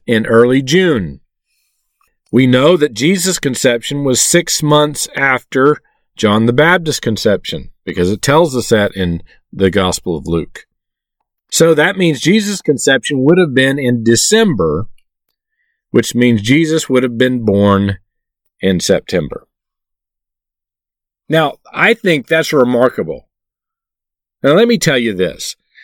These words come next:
There are a lot of ifs in all of that. We don't know for sure that the, uh, division of Abijah served first.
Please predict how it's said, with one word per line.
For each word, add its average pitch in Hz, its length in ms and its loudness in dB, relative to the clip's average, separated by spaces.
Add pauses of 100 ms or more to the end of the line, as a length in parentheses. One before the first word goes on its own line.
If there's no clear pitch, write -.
(120)
There 208 160 4
are 214 60 6
a 180 60 4
lot 165 240 2
of 151 80 0
ifs - 680 -4
in 110 200 0
all 101 240 4
of 78 80 0
that. 73 260 -2 (960)
We 208 140 2
don't 135 220 0
know 120 220 4
for 110 160 -4
sure 123 640 2
that 104 480 0 (240)
the, 101 480 0 (520)
uh, 95 240 0
division 117 480 2
of 104 100 0
Abijah 110 800 0 (400)
served 113 680 2 (420)
first. 120 720 0